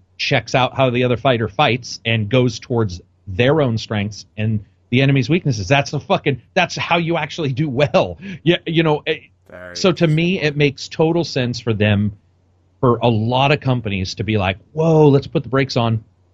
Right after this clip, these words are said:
Speaker 1: because, or let's accelerate, because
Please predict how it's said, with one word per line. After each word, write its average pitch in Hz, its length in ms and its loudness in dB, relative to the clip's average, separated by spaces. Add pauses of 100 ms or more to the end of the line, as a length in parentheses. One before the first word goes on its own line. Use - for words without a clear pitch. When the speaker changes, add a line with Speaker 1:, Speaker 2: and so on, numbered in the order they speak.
(260)
Speaker 1:
because, 113 720 2
or 131 400 6 (180)
let's 113 360 -2
accelerate, 101 580 -4
because 110 600 -4